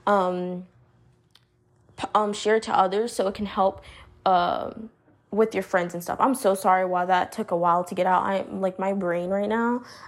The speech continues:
I'm trying to, like, f-, like, get everything out all at a time. <laughs> So sorry for that. But yeah, I just hope you guys have an amazing year, because let's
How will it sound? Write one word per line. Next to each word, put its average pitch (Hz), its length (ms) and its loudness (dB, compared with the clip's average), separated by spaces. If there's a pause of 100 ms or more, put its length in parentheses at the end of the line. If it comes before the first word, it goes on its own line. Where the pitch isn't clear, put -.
I'm 202 160 2
trying 214 380 0
to, 233 80 4
like, 208 200 4
f-, - 180 -18
like, 185 560 0 (600)
get 190 200 4
everything 202 480 2
out 180 200 4
all 180 240 4
at 190 100 2
a 185 60 0
time. 220 480 0
<laughs> - 0 -
So 196 280 -2
sorry 202 340 2
for 202 160 -4
that. 175 340 -2
But 185 240 0 (440)
yeah, 180 400 2
I 208 120 0
just 208 160 -4
hope 240 200 -2
you 240 80 -4
guys 190 400 2
have 190 340 -2
an 190 140 -2
amazing 185 640 -4 (460)
year, 202 480 2
because 190 680 0 (280)
let's 202 560 0